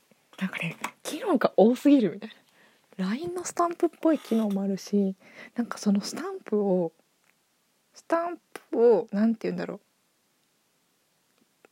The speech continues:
現実の写真と合成される仕組みもあって、しかもギフ動画っていう動画を載せられる、なんかコーナーもあって、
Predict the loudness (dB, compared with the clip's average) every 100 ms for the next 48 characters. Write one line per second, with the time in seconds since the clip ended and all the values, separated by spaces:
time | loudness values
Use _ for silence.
0 | -10 0 2 2 0 -2 -4 0 0 0
1 | 2 4 4 4 2 2 2 2 2 0
2 | -4 _ _ _ _ _ _ _ _ _
3 | _ _ _ -8 -2 0 2 -2 -6 -6
4 | -4 -4 -8 _ _ _ _ -10 -2 -2
5 | -2 -8 -6 -2 2 0 0 -6 _ -4
6 | -2 -2 -4 -2 2 2 4 2 2 0
7 | 2 2 4 2 0 -10 -20 _ _ _
8 | _ _ -2 -2 -2 -6 0 2 2 0
9 | 0 -2 -8 -8 -6 -4 -4